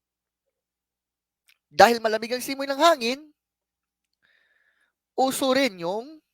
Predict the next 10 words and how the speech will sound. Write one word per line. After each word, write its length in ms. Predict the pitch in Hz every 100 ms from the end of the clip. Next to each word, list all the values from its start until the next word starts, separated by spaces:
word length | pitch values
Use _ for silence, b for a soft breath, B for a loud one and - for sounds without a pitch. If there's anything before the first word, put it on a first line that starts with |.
| _ 294
ah, 400 | 208 208 202 202
so 160 | 196
to 80 | 208
speak, 240 | - 214 - _ _ _ _ _ _ _ _ _ _ - _ -
caroling, 960 | 143 135 180 233 233 240 233 233 233 233 _ _ _ _ _ _ b b b b b _
puto 240 | 151 -
bumbong, 880 | 151 147 147 156 208 214 208 214 214 _ _ _ _ _ _ _ _ -
ano 160 | 160
pa, 240 | 156 135 123 _
bibingka, 720 | 151 160 233 240 - 226 214